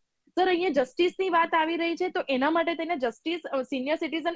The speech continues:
એક્ટમાં પણ લખ્યું છે કે કાયદો આની અંદર વધારે ઉપયોગી એટલે નથી, કારણ કે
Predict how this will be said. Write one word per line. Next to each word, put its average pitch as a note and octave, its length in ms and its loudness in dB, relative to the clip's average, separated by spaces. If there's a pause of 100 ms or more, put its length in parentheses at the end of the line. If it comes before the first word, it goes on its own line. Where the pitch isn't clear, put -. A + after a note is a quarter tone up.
એક્ટમાં D4 340 -2
પણ F4+ 160 -2
લખ્યું D4+ 280 -4
છે B3 100 -6
કે - 360 -6
કાયદો A3 520 0
આની F4 460 0
અંદર F4+ 220 -2 (160)
વધારે C4+ 380 0
ઉપયોગી F4 360 -4
એટલે F4+ 220 -4
નથી, F#4 220 -6
કારણ D#4+ 300 -4
કે F#4 140 -4